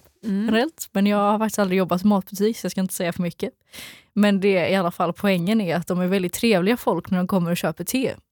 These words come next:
Speaker 2: För det är ju något man vill göra. Det är inte så att du måste ha te hemma. Så.
Speaker 1: Nej, men det ligger
Speaker 2: Att
Speaker 1: ju
Speaker 2: du
Speaker 1: lite
Speaker 2: känner
Speaker 1: nära
Speaker 2: så.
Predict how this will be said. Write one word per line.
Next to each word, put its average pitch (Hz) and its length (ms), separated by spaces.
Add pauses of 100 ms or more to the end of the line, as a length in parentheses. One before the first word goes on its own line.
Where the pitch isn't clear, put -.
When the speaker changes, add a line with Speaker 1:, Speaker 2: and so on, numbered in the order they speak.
(140)
Speaker 2:
För 202 140
det 190 80
är 208 40
ju 208 80
något 180 280
man 175 160
vill 214 240
göra. 170 360
Det 190 140
är - 20
inte 196 140
så 214 60
att 196 80
du 185 180
måste 196 400
ha 170 200
te 202 260
hemma. 170 520 (460)
Så. 180 220 (140)
Speaker 1:
Nej, 240 140
men 240 140
det 240 160
ligger 247 180
Speaker 2:
Att 240 60
Speaker 1:
ju 240 40
Speaker 2:
du 240 60
Speaker 1:
lite 233 160
Speaker 2:
känner 196 320
Speaker 1:
nära 190 100
Speaker 2:
så. 240 140